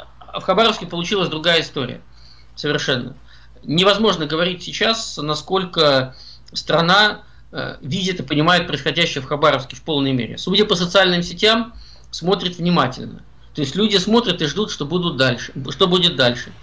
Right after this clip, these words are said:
Обращают внимание на то, что полиция в Хабаровске никаких действий насильственных не предпринимает, марши людей охраняет. Обращают внимание люди, конечно, те, кто смотрит телевизор, на безобразные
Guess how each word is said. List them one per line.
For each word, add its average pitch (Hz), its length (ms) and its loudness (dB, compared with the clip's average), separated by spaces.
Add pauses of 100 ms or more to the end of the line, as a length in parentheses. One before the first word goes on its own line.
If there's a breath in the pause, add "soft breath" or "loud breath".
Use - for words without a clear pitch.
(260 loud breath)
Обращают 156 540 2
внимание 190 340 0
на 180 80 4
то, 214 160 0
что 147 400 -2 (220 loud breath)
полиция 180 420 0
в - 60 -8
Хабаровске 143 580 0
никаких 160 420 -2
действий 170 640 -2 (340 loud breath)
насильственных 170 680 0
не 180 100 0
предпринимает, 170 800 0
марши 156 560 0 (240 loud breath)
людей 139 560 0 (180 loud breath)
охраняет. 143 760 0 (300 soft breath)
Обращают 156 480 0
внимание 170 540 -4
люди, 147 260 -8
конечно, 147 500 -4
те, 143 120 -6
кто 143 140 -14
смотрит 135 400 -4
телевизор, 151 440 0
на 143 380 2 (140 loud breath)
безобразные 151 880 2